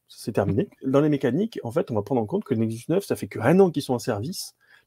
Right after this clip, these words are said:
Speaker 1: et vous pouvez jouer donc soit un humain, soit un répliquant Nexus neuf. Donc, vous
Speaker 2: Oh.
Speaker 1: aurez... voilà, ça, c'est déjà dans les mé-, déjà dans les choix de game design aussi, c'est super important parce que, bah, l'humain, ok,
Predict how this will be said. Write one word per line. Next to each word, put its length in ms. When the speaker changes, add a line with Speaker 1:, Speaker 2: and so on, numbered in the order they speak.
Speaker 1:
et 60
vous 80
pouvez 220
jouer 380
donc 220
soit 240
un 80
humain, 240
soit 280
un 40
répliquant 400
Nexus 300
neuf. 240
Donc, 120
vous 180
Speaker 2:
Oh. 180
Speaker 1:
aurez... 160
voilà, 340
ça, 360
c'est 160
déjà 220
dans 100
les 80
mé-, 200
déjà 260
dans 100
les 80
choix 240
de 60
game 140
design 300
aussi, 320
c'est 220
super 340
important 360
parce 140
que, 80
bah, 120
l'humain, 400
ok, 240